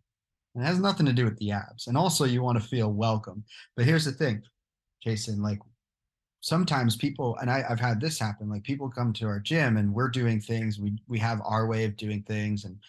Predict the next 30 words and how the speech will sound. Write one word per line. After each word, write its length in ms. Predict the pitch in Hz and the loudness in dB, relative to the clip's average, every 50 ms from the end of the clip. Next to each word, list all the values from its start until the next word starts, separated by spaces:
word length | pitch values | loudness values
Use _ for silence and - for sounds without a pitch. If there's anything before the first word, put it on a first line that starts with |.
| - - - _ _ _ _ _ | -20 -20 -20 _ _ _ _ _
our 240 | 123 120 117 117 113 | 2 2 4 4 2
community, 680 | 110 - - 120 117 117 113 110 110 107 110 107 107 | 2 2 4 4 6 6 6 6 6 6 4 4 4
our 120 | 104 104 113 | 2 2 0
culture, 600 | - - - 113 113 110 - - 123 113 110 107 | -2 -2 -2 -2 -2 -2 -4 -4 -2 -2 0 0
and 100 | 104 101 | -2 -2
it's 140 | 101 101 - | -4 -6 -6
very, 420 | - 107 107 110 110 107 107 107 - _ _ _ _ _ _ | -6 -4 -2 -2 0 -2 -2 -4 -8 _ _ _ _ _ _
it, 120 | 127 113 107 - | -8 -8 -6 -4
it 160 | 139 135 139 | -6 -6 -2
works. 480 | 156 147 110 80 - - - - - - _ _ _ _ _ _ _ _ | -2 -2 -2 -2 -4 -8 -8 -10 -10 -18 _ _ _ _ _ _ _ _
And 80 | - 113 | -2 0
we 80 | 113 117 | 2 4
have 180 | 127 135 123 | 4 2 2
some 160 | - - 139 | 0 0 -2
people 280 | 131 143 135 131 - 143 | -2 -2 -4 -4 -4 -6
that 140 | 143 139 - | -6 -6 -4
come 200 | - 135 127 123 | -4 -4 -2 0
in 180 | 117 117 113 | 0 0 0
and 120 | 113 110 110 | 0 0 0
they 160 | 110 110 104 104 _ _ _ _ _ _ _ _ _ _ _ _ _ _ _ _ - 135 | 0 -2 -4 -6 _ _ _ _ _ _ _ _ _ _ _ _ _ _ _ _ -8 -4
end 160 | 120 110 104 | -2 -2 -2
up 180 | 110 107 107 - - - _ _ _ _ _ _ | -2 -4 -6 -10 -20 -20 _ _ _ _ _ _
joining 580 | - 202 208 208 208 208 202 208 208 196 196 - | -2 0 2 4 4 4 4 4 2 0 0 -4
and 200 | 196 98 107 113 - - - _ _ _ _ _ _ _ _ _ _ _ _ _ _ _ _ _ _ _ _ _ _ _ | -6 -6 -6 -8 -10 -16 -20 _ _ _ _ _ _ _ _ _ _ _ _ _ _ _ _ _ _ _ _ _ _ _
they 100 | 147 165 | 2 2
don't 140 | 196 202 185 | 4 4 2
want 180 | 196 214 233 | 2 2 4
any 160 | 175 117 107 101 | 4 2 2 0
of 40 | |
that. 240 | 95 98 90 - - | -2 -6 -12 -14 -18